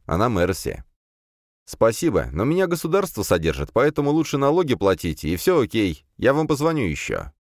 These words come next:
Я указал на дверь, дав понять, что аудиенция закончена. Харитонов еще раз вытер пот и вышел. Я задумался. Надо сразу определиться,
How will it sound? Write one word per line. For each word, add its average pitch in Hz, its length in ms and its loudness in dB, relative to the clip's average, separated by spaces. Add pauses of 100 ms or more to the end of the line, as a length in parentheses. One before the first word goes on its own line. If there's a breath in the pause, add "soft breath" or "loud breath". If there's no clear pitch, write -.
(200)
Я 87 120 2
указал 80 360 0
на 69 140 -2
дверь, 98 260 0
дав 82 200 0
понять, 104 320 -2
что - 220 0
аудиенция 101 640 0
закончена. 80 720 -2 (140)
Харитонов 87 540 -2
еще 73 260 -2
раз 76 240 -2
вытер - 320 -4
пот - 360 -2 (140)
и - 160 -4
вышел. 65 640 -8 (920)
Я 76 180 0
задумался. 87 720 -2 (260)
Надо 82 300 0
сразу 117 300 2
определиться, 80 800 -4